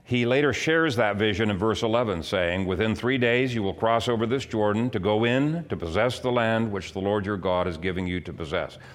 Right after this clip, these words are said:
So possess the land which God has given you to possess. Very concise, uh, vision.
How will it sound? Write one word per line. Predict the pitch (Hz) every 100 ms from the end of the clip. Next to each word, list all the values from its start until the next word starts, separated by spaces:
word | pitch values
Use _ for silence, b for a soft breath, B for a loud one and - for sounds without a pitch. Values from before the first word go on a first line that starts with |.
| B B B B
So | 104
possess | 82 95 85 135 147 -
the | 165
land | 131 110 110 113 110
which | 107 92
God | 107 101 104
has | 87
given | 92 92 92 92 90
you | 92 90
to | 87
possess. | 80 80 73
Very | 76 95 110
concise, | 113 127 117 - 95 95 92 - B B B -
uh, | 87
vision. | 82 98 87 80